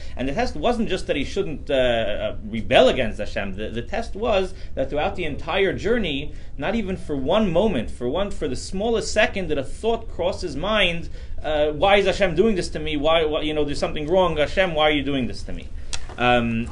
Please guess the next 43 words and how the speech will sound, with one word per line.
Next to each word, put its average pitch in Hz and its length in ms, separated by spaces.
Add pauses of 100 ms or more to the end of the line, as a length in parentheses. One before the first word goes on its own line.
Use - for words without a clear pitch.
and 123 340
he, - 260
and 135 240
through 254 220
the 196 100
fact 190 380
that 135 220
Avram 123 360
was 170 140
able 135 160
to 135 120
reach 127 200
this - 180
level, 120 400 (240)
he 202 200
opened 170 340
up 160 240
this, 151 340
uh, 143 400
the, 139 120
he, - 260
he 202 280
paved 190 420
the - 40
path 175 380
for - 180
us 220 300
to 175 80
be 160 140
able 165 160
to 135 100
continue 143 560 (240)
on 117 220
this, 120 260
uh, 120 300
in, 123 140
in 120 160
this 113 200
way. 101 240
Because 110 300
if 123 80
not 196 240
for, 160 160